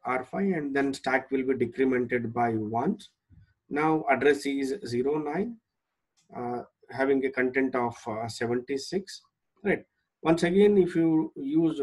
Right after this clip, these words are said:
pop two, that is R two, seventy-six will go into register R two, and then pop will be decremented by ones. So that is how the, uh, push and then, uh,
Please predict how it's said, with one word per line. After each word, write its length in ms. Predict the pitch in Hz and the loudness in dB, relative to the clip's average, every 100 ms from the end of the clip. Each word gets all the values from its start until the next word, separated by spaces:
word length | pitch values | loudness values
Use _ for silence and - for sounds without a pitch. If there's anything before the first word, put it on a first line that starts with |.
| 135 | -6
pop 300 | 151 147 139 _ | -2 -2 -4 _
two, 160 | 165 120 | 0 2
that 160 | 123 123 | 0 0
is 100 | 120 - | -4 -2
R 260 | - 147 123 | 2 2 0
two, 240 | - - - _ _ _ | -2 -4 -6 _ _ _
seventy-six 960 | - - 196 190 180 175 - 160 - | -18 0 4 6 4 0 0 -4 -6
will 180 | 151 143 | -6 -2
go 200 | 135 143 | 2 6
into 400 | 139 131 135 135 | 6 4 0 -2
register 460 | 123 120 120 131 127 | -2 -4 -6 -4 -2
R 220 | 120 120 | -4 -4
two, 120 | 185 185 | -2 -2
and 180 | 147 | -2
then 180 | 143 135 - | -4 -6 -6
pop 180 | 127 - | -8 -4
will 140 | 123 120 | -2 0
be 200 | 180 262 _ _ _ _ _ _ 127 | 0 -2 _ _ _ _ _ _ -2
decremented 640 | 127 135 127 113 117 107 | 0 2 2 2 0 -2
by 160 | 160 185 | 2 2
ones. 320 | 113 107 - _ _ _ | 2 -4 -10 _ _ _
So 160 | - 175 | -2 2
that 180 | 160 226 | 4 4
is 120 | 196 | 2
how 340 | 165 196 208 | 4 6 6
the, 380 | 196 185 180 180 - | 6 6 6 4 0
uh, 200 | 147 143 - | -2 -4 -2
push 240 | 160 156 - - | -4 -4 -8 -4
and 240 | 143 139 | -4 0
then, 320 | 139 190 214 - _ _ _ _ - | 0 0 -2 -8 _ _ _ _ -8
uh, 220 | 127 127 | -4 -4